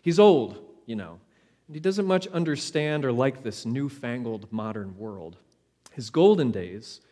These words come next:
were a long time ago, and that was, that was back when people cared what he thought about things and considered him pretty important in their lives." Anyway, now he's just a good-natured, low-maintenance friend who's really easy to talk to,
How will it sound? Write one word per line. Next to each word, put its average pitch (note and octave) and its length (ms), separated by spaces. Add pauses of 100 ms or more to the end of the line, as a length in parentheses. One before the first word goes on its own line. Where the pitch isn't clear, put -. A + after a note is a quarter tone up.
(180)
were B2 100
a A2 60
long A#2+ 300
time A#2+ 300
ago, F2+ 260
and G#2+ 120
that D#3+ 140
was, C#3+ 280 (220)
that E3+ 180
was F3 180
back D3 300
when B2+ 120
people B2+ 280
cared C#3 520 (320)
what A#2+ 140
he A#2+ 100
thought C3+ 320
about G2 280
things F2 500
and G2+ 200
considered C3+ 480
him C3 220
pretty D3 260
important C3+ 460
in A2+ 100
their A2 140
lives." G2 520 (720)
Anyway, D#3 360
now D#3 420
he's C#3+ 460
just - 420
a C3+ 60
good-natured, D3+ 760
low-maintenance C#3 640
friend C3 400
who's C#3 420 (320)
really F3 380
easy F3 460
to C3+ 140
talk C#3 420
to, G#2+ 180